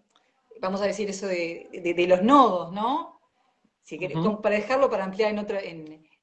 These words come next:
Speaker 1: más adelante, pero
Speaker 2: Perfecto.
Speaker 1: ¿qué pasa en ese eje? Que, que no es solo que <coughs> una cosa pase en, eh, que la anterior, este, haya sido en Escorpio y este se dé en la luna en Tauro, y, o sea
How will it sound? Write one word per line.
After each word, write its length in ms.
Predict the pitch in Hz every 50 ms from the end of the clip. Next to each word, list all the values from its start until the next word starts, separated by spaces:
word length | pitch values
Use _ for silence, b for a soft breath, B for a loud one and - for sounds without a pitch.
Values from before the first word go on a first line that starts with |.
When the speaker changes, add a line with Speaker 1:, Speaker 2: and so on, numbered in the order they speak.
| _ _
Speaker 1:
más 260 | - - 185 185 -
adelante, 800 | 226 190 190 196 190 196 190 190 190 220 233 277 294 - - _ _ _ _ _ _ _ _ _
pero 220 | - 180 180 170 147
Speaker 2:
Perfecto. 440 | 143 156 147 139 135 143 160 180 -
Speaker 1:
¿qué 100 | 226 -
pasa 200 | _ 262 - _ _ _ _
en 100 | 208 208
ese 200 | - 233 226 240
eje? 260 | 233 - - 175 -
Que, 160 | - 202 196
que 120 | - 220 214
no 60 | 240 240
es 60 | -
solo 160 | - - - - -
que 220 | - - - - - _ _ _
<coughs> 140 | _ _
una 240 | - 233 214 202 190
cosa 280 | 202 220 - 233 214 -
pase 220 | 220 202 - 226
en, 80 | 202 196 -
eh, 640 | - - 180 180 175 170 170 165 165 - _ _ _ _
que 100 | 196 185
la 120 | 180 185
anterior, 680 | 185 185 196 196 185 196 196 208 208 214 208 - - - -
este, 340 | 160 - _ - 175 180 160
haya 200 | 165 - 190 180
sido 420 | 185 - 190 180 175 180 170 165
en 140 | 165 165 160
Escorpio 400 | 156 160 - 202 196 190 - 170 170
y 40 |
este 180 | 165 165 185 165
se 140 | - 180 170
dé 80 | 170 170 170
en 100 | 165 160
la 100 | 165 160
luna 260 | 165 180 180 175 180 160
en 100 | 160 -
Tauro, 340 | 196 190 196 202 196 - - -
y, 80 | 196
o 40 | 180
sea 280 | - 180 147 - -